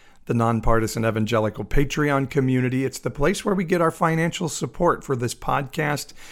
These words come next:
and for the message of Pastor Paul. That's me, Paul Swearingen,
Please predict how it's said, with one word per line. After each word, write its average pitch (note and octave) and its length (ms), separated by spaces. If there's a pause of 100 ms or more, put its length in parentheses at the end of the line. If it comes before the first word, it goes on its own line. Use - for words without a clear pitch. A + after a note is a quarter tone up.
(340)
and A#2+ 120
for B2 160
the A2 120
message A2+ 520
of A#2 480 (160)
Pastor G#2 380
Paul. - 540 (240)
That's G#2 320
me, G#2+ 260
Paul A2+ 240
Swearingen, C3 720